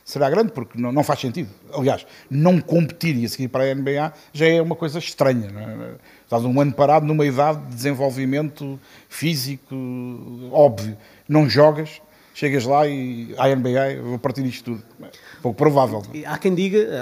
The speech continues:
Speaker 2: há os analistas da, de escalões mais jovens, não vou dizer na N C A A porque ele não chegou a jogar na N C A A,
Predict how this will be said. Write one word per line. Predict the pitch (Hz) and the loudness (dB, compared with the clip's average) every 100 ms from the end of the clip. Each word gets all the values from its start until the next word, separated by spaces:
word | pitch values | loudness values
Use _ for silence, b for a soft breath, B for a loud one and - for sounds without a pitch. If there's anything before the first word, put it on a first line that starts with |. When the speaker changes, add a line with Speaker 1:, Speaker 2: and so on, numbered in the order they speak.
| 127 | -6
Speaker 2:
há | |
os | 120 120 120 - 139 | -10 -12 -12 -14 -8
analistas | 139 143 156 - 139 | -6 -4 -4 -6 -8
da, | 127 | -6
de | 131 123 117 113 127 135 147 151 127 127 | -6 -6 -8 -12 -14 -16 -16 -16 -14 -16
escalões | 123 - 135 147 | -14 -10 -4 -2
mais | 127 143 127 | -2 -4 -4
jovens, | 147 156 160 | -4 -4 -4
não | 139 | -6
vou | 127 | -6
dizer | 131 | -4
na | 135 | -4
N | 135 | -4
C | 127 143 | -4 -6
A | 131 | -4
A | 139 | -6
porque | - 151 | -8 -6
ele | |
não | 131 | -6
chegou | 131 160 | -4 -2
a | 143 | -2
jogar | 147 147 | 2 0
na | 139 | 2
N | 151 | 0
C | 151 170 | 2 2
A | 143 139 | 2 2
A, | 175 | 0